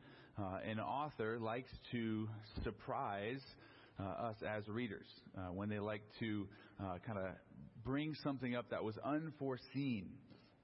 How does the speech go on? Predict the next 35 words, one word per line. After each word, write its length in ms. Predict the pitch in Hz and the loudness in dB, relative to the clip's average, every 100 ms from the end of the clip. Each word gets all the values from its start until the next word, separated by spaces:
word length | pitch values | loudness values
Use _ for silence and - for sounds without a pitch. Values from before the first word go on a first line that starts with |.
| 110 | -2
uh, 120 | 95 - | -2 0
something, 340 | 123 123 117 | 0 2 2
uh, 160 | 98 98 - - - | 2 0 -4 -14 -2
maybe 280 | 120 120 113 | 0 4 4
a, 120 | 92 | 4
a 60 | 104 - | 0 2
sudden 280 | 139 139 120 | 2 2 2
death 260 | 117 131 127 - | 2 0 0 -2
of 140 | 107 | -2
a 40 | 101 | -2
character 540 | - 120 113 - 117 | 0 0 0 0 2
or 340 | - 107 101 - | 2 2 2 2
a, 240 | 98 98 | 2 2
uh, 300 | 90 90 - - | 0 -2 -4 -6
a 20 | - - | -4 0
turn 140 | 131 | 2
of 160 | 120 104 | 2 0
events 300 | 98 113 107 | 0 -2 -2
that 140 | - | -2
was 100 | 98 - | -2 0
completely 420 | 101 127 120 113 | 0 2 2 2
unexpected. 720 | 117 104 - - 90 - 110 - - - - - - | 0 -2 -2 -2 -2 -2 -4 -4 -14 -18 -18 -10 -2
Uh, 140 | 101 | 0
there 140 | 113 131 | 2 2
are 40 | |
other 200 | 165 190 | 4 2
times 440 | 151 135 131 147 120 | 2 2 2 2 2
when, 520 | 123 123 123 135 135 131 | 2 4 4 2 0 0
uh, 220 | 110 104 - | 2 2 2
an 100 | 110 | 2
author 400 | 113 143 - 110 | 2 2 2 4
likes 320 | 113 135 127 - - | 4 2 -4 -12 -2
to 320 | 135 123 117 113 - - 104 | 4 4 4 0 -8 -8 0
give 220 | 160 151 | 2 4
us 140 | 139 | 2